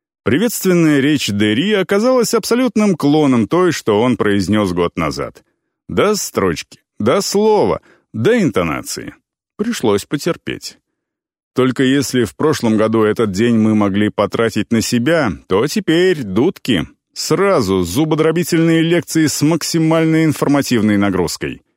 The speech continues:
Единственное послабление сделали себе сами.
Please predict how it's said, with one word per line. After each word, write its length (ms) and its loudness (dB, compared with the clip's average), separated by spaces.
Единственное 880 2
послабление 880 0
сделали 580 0
себе 300 0
сами. 440 -2